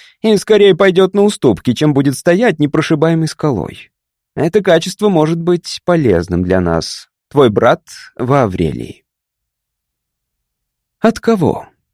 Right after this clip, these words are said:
От Ц У Цеф восемнадцать. Кому? Бю вне проф. Тема: статья о рождаемости негуманоидов на Цефее восемнадцать. Основание. А.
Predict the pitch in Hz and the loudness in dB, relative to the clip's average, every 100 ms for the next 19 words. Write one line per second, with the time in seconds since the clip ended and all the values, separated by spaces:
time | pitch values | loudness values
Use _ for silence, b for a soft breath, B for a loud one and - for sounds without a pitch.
0 | _ _ _ 156 156 104 - - 156 156 | _ _ _ 0 0 0 -10 -6 0 2
1 | 220 233 - 165 165 151 151 127 107 - | 2 -2 -4 -4 -4 -6 -4 -2 -2 -4
2 | - - - - - _ - 127 117 156 | -10 -18 -18 -20 -20 _ 2 2 4 2
3 | 208 110 107 120 139 160 120 120 - - | 0 -4 2 2 2 0 0 -2 -4 -8
4 | - - - _ _ _ 151 180 208 196 | -8 -16 -20 _ _ _ 2 2 0 -4
5 | _ - - 156 143 139 110 131 147 220 | _ -10 0 0 2 2 2 2 0 0
6 | 214 208 170 135 120 117 117 120 180 175 | 0 -2 0 0 2 2 2 2 0 -2
7 | - 131 120 104 107 110 98 - 82 65 | -2 -4 -2 -4 0 0 -2 -4 -8 -8
8 | - - - - _ _ _ _ - 185 | -14 -16 -20 -20 _ _ _ _ -4 -2
9 | 196 165 76 52 - - _ _ _ _ | 0 0 -2 -6 -14 -20 _ _ _ _
10 | _ 156 117 | _ -2 -2